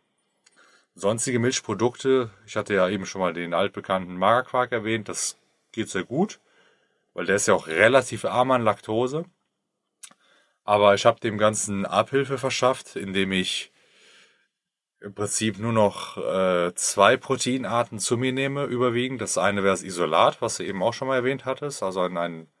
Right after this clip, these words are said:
eine Proteinquelle, die hochfiltriert ist, in der nur noch Spuren von Laktose enthalten sind. Oder aber, äh, liebe Zuhörer, das kennen viele vielleicht auch noch gar nicht, äh,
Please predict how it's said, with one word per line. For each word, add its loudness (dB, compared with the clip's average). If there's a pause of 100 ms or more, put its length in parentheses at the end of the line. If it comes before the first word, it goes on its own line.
(260)
eine -6
Proteinquelle, 0 (760)
die -6
hochfiltriert 2
ist, -2
in -6
der 4
nur -2
noch 2
Spuren -2
von -4
Laktose 0
enthalten -2
sind. -8 (560)
Oder 4
aber, 4 (580)
äh, 2
liebe -2
Zuhörer, 4
das -2
kennen -2
viele -2
vielleicht -4
auch 0
noch -2
gar 6
nicht, -4 (1000)
äh, 2